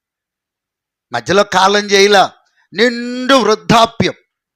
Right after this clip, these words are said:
అన్ని విషయాలు ఆశీర్వదించబడి ఇక లోపం లేకుండా చచ్చిపోయాడు. ఇది వాగ్దాన ఫలాన్ని అనుభవించటం అంటే. దేవుని బిడ్డలారా,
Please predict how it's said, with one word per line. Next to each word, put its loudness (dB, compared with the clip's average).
అన్ని -6
విషయాలు 0
ఆశీర్వదించబడి -4
ఇక -8
లోపం 2
లేకుండా -2
చచ్చిపోయాడు. -12
ఇది -8
వాగ్దాన -6
ఫలాన్ని -12
అనుభవించటం -20
అంటే. -20
దేవుని -10
బిడ్డలారా, -14